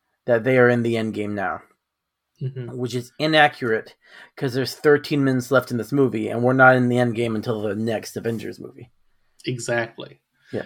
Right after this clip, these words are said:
Speaker 2: And if you really wanna get technical, there's some other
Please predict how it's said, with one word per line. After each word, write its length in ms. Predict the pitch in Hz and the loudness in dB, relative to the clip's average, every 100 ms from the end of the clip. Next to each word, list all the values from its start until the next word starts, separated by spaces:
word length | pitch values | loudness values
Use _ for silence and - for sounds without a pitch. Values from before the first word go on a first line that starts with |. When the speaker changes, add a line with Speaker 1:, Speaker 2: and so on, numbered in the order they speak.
| - | -2
Speaker 2:
And 80 | 139 | 0
if 80 | |
you 80 | 147 | 4
really 200 | 175 202 | 8 8
wanna 180 | 185 170 | 6 4
get 160 | 151 139 | 2 0
technical, 720 | 151 139 139 135 127 123 - _ _ _ | -2 0 0 2 2 0 -6 _ _ _
there's 180 | 131 117 | -2 0
some 160 | 123 - | -4 0
other 560 | 131 135 139 135 135 | 2 6 6 6 4